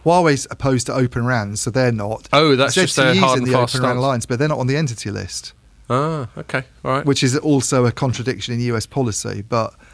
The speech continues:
Speaker 1: um,
Speaker 2: Well, that's 'cause they already had their bottom spanked and they, they promised to be good from now on. So
Speaker 1: Sure,
Speaker 2: now they're not on the entity
Speaker 1: sure,
Speaker 2: list.
Speaker 1: but the reason that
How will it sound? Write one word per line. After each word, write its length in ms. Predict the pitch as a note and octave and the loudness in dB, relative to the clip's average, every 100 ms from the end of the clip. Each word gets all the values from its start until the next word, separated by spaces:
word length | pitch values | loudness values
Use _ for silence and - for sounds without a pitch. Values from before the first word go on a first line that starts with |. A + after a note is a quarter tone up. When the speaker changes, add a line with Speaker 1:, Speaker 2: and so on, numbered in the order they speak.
| - _ | -20 _
Speaker 1:
um, 540 | A#2 A#2 A2 G#2 G#2 A#2+ | -4 -2 -2 -4 -6 -2
Speaker 2:
Well, 140 | D#3+ C3+ | 0 2
that's 220 | C#3+ - | 2 0
'cause 200 | C#3+ B2+ | -2 2
they 200 | B2+ B2+ | 4 4
already 260 | A#2+ A#2+ A#2 | 4 4 2
had 200 | B2 A2+ | 0 0
their 140 | G#2+ | 0
bottom 280 | G2 G#2+ G#2 | 0 -2 -4
spanked 460 | - G#2 G#2 - | -4 -4 -4 -6
and 100 | G#2+ | -4
they, 80 | G#2 | -2
they 300 | G2 G#2+ G#2 | -4 -6 -6
promised 320 | - A2+ G2+ | -2 -4 -4
to 60 | - | -6
be 80 | G#2 | -4
good 160 | A2+ | -4
from 160 | - G2 | -4 -6
now 160 | F#2 F2+ | -4 -6
on. 120 | G2 - - - - | -8 -14 -20 -20 -8
So 160 | - | -2
Speaker 1:
Sure, 120 | G#2+ A2 | 2 2
Speaker 2:
now 60 | |
they're 100 | G#2+ | 2
not 120 | G#2+ | 0
on 80 | F#2 | -2
the 60 | G#2 | 0
entity 80 | G#3 | 2
Speaker 1:
sure, 240 | F#3+ A#2+ | 4 4
Speaker 2:
list. 40 | G2 | 2
Speaker 1:
but 180 | C3+ | 0
the 120 | C3+ D3 | 2 4
reason 380 | D#3+ C3 B2 | 4 2 -2
that 240 | A#2+ A#2 | -4 -4